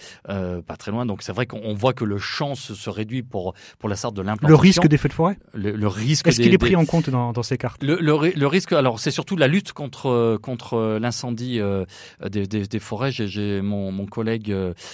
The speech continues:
Speaker 1: Antoine Damécourt, le, le maire d'Avoise, qui, euh, qui est président, euh, euh, d'un organisme forestier, et, et donc, euh,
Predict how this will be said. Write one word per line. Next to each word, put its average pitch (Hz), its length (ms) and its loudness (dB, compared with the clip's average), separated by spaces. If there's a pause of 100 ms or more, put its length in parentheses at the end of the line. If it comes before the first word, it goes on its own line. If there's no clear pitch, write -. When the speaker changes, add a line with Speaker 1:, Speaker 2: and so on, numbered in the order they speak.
(160)
Speaker 1:
Antoine 107 280 -4
Damécourt, 110 360 -4
le, 98 160 -2
le 95 120 -4
maire 104 140 -2
d'Avoise, 104 380 -4
qui, 90 260 -10
euh, 82 220 -8
qui - 160 -16
est 87 60 -12
président, 95 560 -8
euh, 82 40 -6 (460)
euh, 90 220 -8
d'un 92 220 -6
organisme 98 420 -8
forestier, 95 440 -6
et, 104 440 -8
et 101 40 -6
donc, 107 340 -4
euh, 95 140 0